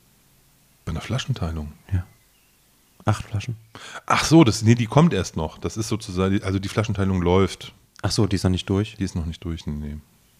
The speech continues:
Speaker 2: Okay. Kann man mal machen.
Speaker 1: Genau, und zwar ist es eine, eine Springbank-Teilung mit, ähm, so einem ziemlich coolen Portfolio von, ich acht Flaschen waren's, genau.
Speaker 2: Ja.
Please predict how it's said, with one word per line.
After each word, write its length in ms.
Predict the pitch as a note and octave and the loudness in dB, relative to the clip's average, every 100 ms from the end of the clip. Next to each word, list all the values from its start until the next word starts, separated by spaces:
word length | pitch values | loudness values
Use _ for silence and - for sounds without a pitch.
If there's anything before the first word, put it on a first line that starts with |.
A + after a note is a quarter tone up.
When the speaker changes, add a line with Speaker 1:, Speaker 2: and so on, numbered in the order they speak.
| _ _ _ _ | _ _ _ _
Speaker 2:
Okay. 220 | G2 - - _ _ _ _ _ _ _ - | -12 -12 -14 _ _ _ _ _ _ _ -8
Kann 120 | E2+ | -4
man 100 | E2+ | -2
mal 60 | G2 | 0
machen. 280 | A2+ G2 D#2+ - - _ | 0 -4 -12 -18 -20 _
Speaker 1:
Genau, 300 | F3+ F#3 F2 | 6 6 6
und 100 | F2 | 0
zwar 380 | - F#2+ F#2+ G2 | 0 4 4 4
ist 140 | - | 0
es 120 | G2 G2+ | -6 -4
eine, 220 | G2 F#2+ - - | -4 -4 -6 -6
eine 120 | G#2 | -6
Springbank-Teilung 1200 | - B2 C#3+ A2+ F#2+ F2 - E2+ F2 F#2+ A2 C3+ G2+ | 0 0 2 2 2 -2 -4 -2 0 0 -2 -4 -2
mit, 480 | F#2 - - - - | -4 -4 -16 -14 -6
ähm, 420 | F#2 F2 F2 E2+ E2+ | -4 -2 -4 -6 -6
so 100 | F2+ | -4
einem 240 | F2 F2 | -2 -4
ziemlich 640 | - G#2+ G#2+ G2+ - - - _ - | -4 0 2 2 -4 -16 -20 _ -10
coolen 340 | A2+ A2 A2 | 0 2 2
Portfolio 540 | G#2 F#2+ G#2+ G#2 G#2 G#2 | 0 -2 2 2 4 2
von, 420 | - F#2+ G2 G2 | 0 0 0 -2
ich 100 | - - - - | -8 -20 -16 -10
acht 180 | - - | -10 -4
Flaschen 320 | B2+ - D3 | -4 -2 -4
waren's, 260 | C#3 D3 - | -2 -4 -4
genau. 320 | G2 G#2 B2+ - _ - - - - - - _ | -2 -2 -4 -14 _ -20 -20 -20 -20 -20 -20 _
Speaker 2:
Ja. 100 | A2 | -4